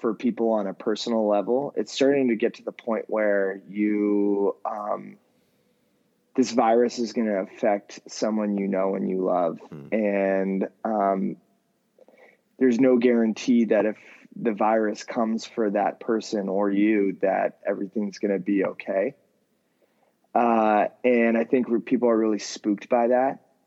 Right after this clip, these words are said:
Speaker 1: And I think, uh, the fact that everyone on a ver-, on, like, a human level,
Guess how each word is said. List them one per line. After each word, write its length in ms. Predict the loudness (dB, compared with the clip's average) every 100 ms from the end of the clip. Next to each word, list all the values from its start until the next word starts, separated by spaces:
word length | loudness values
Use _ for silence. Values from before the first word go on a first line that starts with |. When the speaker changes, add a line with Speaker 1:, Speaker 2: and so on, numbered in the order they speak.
| _
Speaker 1:
And 460 | -2 0 2 2
I 80 | 0
think, 520 | 2 0 0 -4 -12 _
uh, 480 | -2 2 2 2 0
the 120 | -4
fact 340 | 0 0 0
that 160 | -2 0
everyone 500 | 0 0 0 0 -2 -2
on 100 | -2
a 120 | -2
ver-, 280 | 0 0 0
on, 140 | 0 0
like, 160 | 0
a 60 | -2
human 600 | -6 -6 0 2 2 0
level, 420 | -4 -6 -10 -14